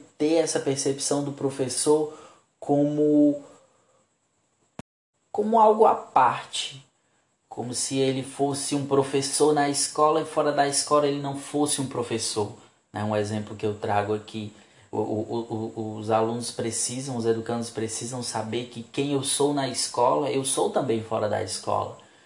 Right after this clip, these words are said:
Que eu não deixo de ser professor quando eu saio da escola. Minhas atitudes me acompanham, meu discurso me acompanha. Então eu tenho que ter esse, esse comprometimento de forma que os alunos, eles me conheçam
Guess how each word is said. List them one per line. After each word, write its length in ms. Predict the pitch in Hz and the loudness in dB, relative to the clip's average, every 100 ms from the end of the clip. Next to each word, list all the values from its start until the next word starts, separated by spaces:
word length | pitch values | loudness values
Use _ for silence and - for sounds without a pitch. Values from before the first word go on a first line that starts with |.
| _ _ _ _ - | _ _ _ _ -8
Que 60 | 131 | -2
eu 100 | 127 | 0
não 160 | 131 | 0
deixo 400 | 127 131 139 - | 0 -2 -2 -4
de 100 | 131 | -6
ser 280 | 127 139 131 | -2 0 0
professor 500 | 131 131 135 - 139 | -2 -4 -2 0 0
quando 160 | 147 147 | 0 0
eu 100 | 147 | 0
saio 320 | - 143 135 | 0 0 0
da 120 | 131 | -2
escola. 440 | 139 - 147 131 117 | -2 -2 4 6 4
Minhas 260 | 117 117 | 2 0
atitudes 500 | 117 - - 170 170 | 0 -2 -6 -6 -4
me 100 | 147 | -4
acompanham, 540 | 120 - 110 113 107 104 | -4 -4 -4 0 0 0
meu 160 | 107 | -2
discurso 560 | 107 107 - 147 143 127 | -2 -8 -6 -6 -6 -6
me 80 | 120 | -6
acompanha. 760 | 110 117 107 - 107 104 101 - - - | -6 -6 -6 -4 -4 -4 -8 -14 -20 -20
Então 220 | - 123 123 | -4 -2 -2
eu 60 | |
tenho 280 | 120 139 151 | -2 -2 -2
que 100 | 147 | -4
ter 220 | 139 135 131 | -4 -2 0
esse, 340 | - 139 127 | -2 -2 -4
esse 200 | 120 131 | -6 -4
comprometimento 1040 | 131 120 131 123 120 - 117 127 147 139 - - - | -4 -4 -4 -4 -6 -4 -4 -4 -4 -8 -10 -20 -12
de 100 | 127 | -6
forma 340 | - 131 143 | 2 4 2
que 120 | 139 135 | -2 -2
os 120 | 127 | 4
alunos, 520 | 123 120 135 151 139 | 4 4 0 -2 0
eles 240 | 131 131 | 0 0
me 140 | 135 139 | -2 -4
conheçam 920 | - 139 127 123 156 170 - 123 | -2 -4 -2 0 2 2 2 -2